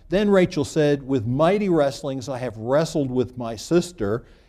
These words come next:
and have prevailed.' So she called his name Naphtali, which means my wrestling.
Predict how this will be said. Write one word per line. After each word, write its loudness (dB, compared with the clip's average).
and -6
have -2
prevailed.' 2
So 4
she 0
called 2
his -6
name -4
Naphtali, -2
which -10
means -10
my -8
wrestling. -4